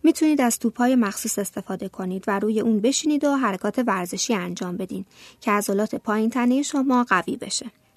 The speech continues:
تو این هفته جنین به سیستم گوارشی شما فشار وارد می‌کنه و برای همین ممکنه سوزش سر دل داشته باشین. لکه بینی تو هفته سی و هفت بارداری موردی نداره چون سرویکس حساس تر شده. رابطه جنسی هم باعث لکه بینی می‌شه.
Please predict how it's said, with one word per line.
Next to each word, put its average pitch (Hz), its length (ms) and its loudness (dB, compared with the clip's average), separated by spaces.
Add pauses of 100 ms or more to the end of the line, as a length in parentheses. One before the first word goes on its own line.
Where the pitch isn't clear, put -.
تو - 120 4
این 370 220 6
هفته 294 480 2
جنین 254 320 6
به 247 100 4
سیستم 240 420 0
گوارشی 208 540 0
شما 214 280 0
فشار 202 400 -4
وارد 185 320 -6
می‌کنه 185 460 -6
و 196 100 -4
برای 208 280 0
همین 269 320 2
ممکنه 226 520 2
سوزش 190 420 -4
سر 185 360 -6
دل 208 180 0
داشته 180 340 -8
باشین. 220 340 -8 (360)
لکه 302 320 4
بینی 277 280 4
تو 330 120 -2
هفته 254 380 0
سی 247 180 -2
و 247 40 2
هفت 247 280 -2
بارداری 233 560 0
موردی 254 420 4
نداره 277 540 -2
چون 302 180 -4
سرویکس 254 460 0
حساس 208 400 -4
تر 185 220 -2
شده. - 340 -8 (720)
رابطه 302 380 4
جنسی 285 400 2
هم 285 160 4
باعث 208 260 0
لکه 208 360 -2
بینی 208 260 4
می‌شه. 247 400 4